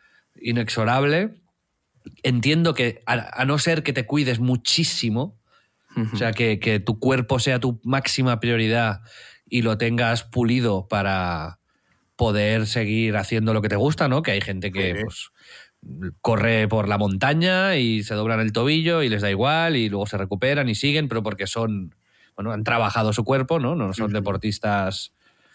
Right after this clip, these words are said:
Speaker 1: eventuales como nosotros. Am, pero, pero bueno, sí que es verdad que, que la edad te, te empuja a hacer eso, ¿no? Yo, por ejemplo, en mi caso, yo tuve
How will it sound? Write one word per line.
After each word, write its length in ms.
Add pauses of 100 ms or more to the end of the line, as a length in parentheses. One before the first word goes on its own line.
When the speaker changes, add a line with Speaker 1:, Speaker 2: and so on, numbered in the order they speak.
(360)
Speaker 1:
eventuales 600
como 180
nosotros. 580 (760)
Am, 640
pero, 760 (440)
pero 160
bueno, 180
sí 140
que 80
es 60
verdad 340
que, 340
que 100
la 100
edad 220
te, 160
te 120
empuja 340
a 40
hacer 120
eso, 160
¿no? 100
Yo, 180
por 120
ejemplo, 420
en 80
mi 100
caso, 440 (920)
yo 180
tuve 500